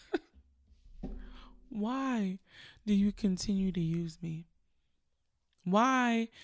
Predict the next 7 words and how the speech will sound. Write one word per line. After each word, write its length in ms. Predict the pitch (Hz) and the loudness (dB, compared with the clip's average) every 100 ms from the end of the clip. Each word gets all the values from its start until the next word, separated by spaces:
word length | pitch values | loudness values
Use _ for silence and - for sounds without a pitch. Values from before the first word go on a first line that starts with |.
| - _ | -20 _
do 120 | 175 | 0
you 240 | 208 208 196 | 2 2 -2
continue 580 | - 185 165 208 202 196 | -4 -6 -4 -2 -2 -4
to 140 | - | -4
stay 340 | 165 - 196 202 | -6 -2 0 2
with 240 | 165 170 | 0 -2
me?" 300 | 160 160 165 | -4 -4 -6